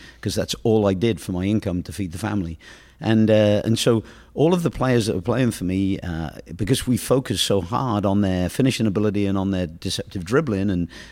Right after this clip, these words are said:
learning how to do a really, really good Maradona turn and breaking it down and making it perfect. And so we got, we got you and your teammates and all the other kids in the club to be very good dribblers,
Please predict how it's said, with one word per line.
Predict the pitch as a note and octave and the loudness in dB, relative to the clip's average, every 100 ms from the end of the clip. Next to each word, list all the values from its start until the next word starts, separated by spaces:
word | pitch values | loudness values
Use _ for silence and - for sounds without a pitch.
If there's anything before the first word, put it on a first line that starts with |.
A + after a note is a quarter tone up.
| - | -2
learning | A2+ C#3 C3 | 4 6 4
how | G2+ A2+ | 2 2
to | A2+ | 2
do | G#2+ A#2+ | 4 4
a | G2 | 4
really, | G2+ A#2 A2 G#2+ | 2 4 4 4
really | G2+ G#2 G2 | 4 2 2
good | G2+ | 0
Maradona | F#2 F2+ F2 F2 F2 - | 0 -2 -2 -2 -4 -4
turn | G2+ F2 | -4 -4
and | D#2+ E2 | -4 -4
breaking | - G2+ A2 A#2 | -6 -6 -2 -2
it | G2 - | -2 -4
down | F#2 F2+ F2+ | -6 -4 -6
and | D#2+ D#2 - - - | -6 -8 -10 -20 -6
making | G#2+ A#2 A2 | -2 0 -2
it | - | 0
perfect. | - G2 - - - | 0 0 -6 -16 -10
And | G2+ F2+ - - - | -6 -6 -8 -18 -8
so | - C#3 A2 - - | 0 2 2 -4 -8
we | B2+ | -2
got, | B2+ E3 - | 2 2 0
we | A#2+ | 0
got | B2 C#3 - | 4 4 2
you | A2 B2 E3+ | 2 4 6
and | D3 A2+ | 6 4
your | G#2 | 2
teammates | - C3+ A2 G#2 - | 0 -2 0 -4 -6
and | G#2+ | -4
all | A2 | -4
the | G#2+ B2 | -4 -4
other | E3 | -4
kids | - G#2+ F#2 | -8 -8 -6
in | F#2+ | -6
the | |
club | F2 F#2 G2 F#2 | -4 -4 -4 -6
to | - | -8
be | G2 A2+ | -2 -4
very | E2+ B2 E3+ D3 | -2 -6 -6 -6
good | A2 A2+ | -6 -6
dribblers, | F2+ A2 - B1+ - | -4 -6 -6 -14 -16